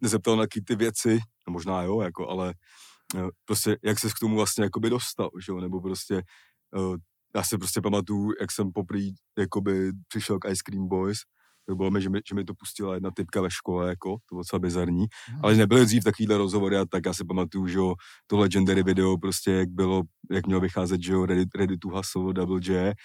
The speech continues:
Speaker 2: Mhm.
Speaker 1: v uličce, že jo, u Sokola.
Speaker 2: Mhm.
Speaker 1: A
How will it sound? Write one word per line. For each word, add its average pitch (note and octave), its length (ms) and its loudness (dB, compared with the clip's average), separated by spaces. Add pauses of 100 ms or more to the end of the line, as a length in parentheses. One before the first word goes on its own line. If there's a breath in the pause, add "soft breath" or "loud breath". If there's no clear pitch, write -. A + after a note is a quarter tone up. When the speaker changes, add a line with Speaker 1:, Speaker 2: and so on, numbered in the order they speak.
Speaker 2:
Mhm. A2+ 260 -10
Speaker 1:
v - 100 -12
uličce, G2+ 540 2
že G2+ 100 2
jo, G#2+ 160 8
u G#2+ 120 0
Sokola. G2 520 4 (480 loud breath)
Speaker 2:
Mhm. A#2+ 100 -14 (100)
Speaker 1:
A G2 260 6